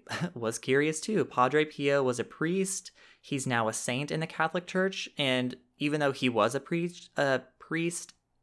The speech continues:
and now a saint in the Catholic Church, he died in nineteen sixty-eight, which was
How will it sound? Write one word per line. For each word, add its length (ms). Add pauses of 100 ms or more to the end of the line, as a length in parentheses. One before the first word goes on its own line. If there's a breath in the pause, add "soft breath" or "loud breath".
(140)
and 320
now 280
a 80
saint 400
in 40
the 80
Catholic 380
Church, 420 (380 loud breath)
he 280
died 260
in 100
nineteen 400
sixty-eight, 680
which 240
was 300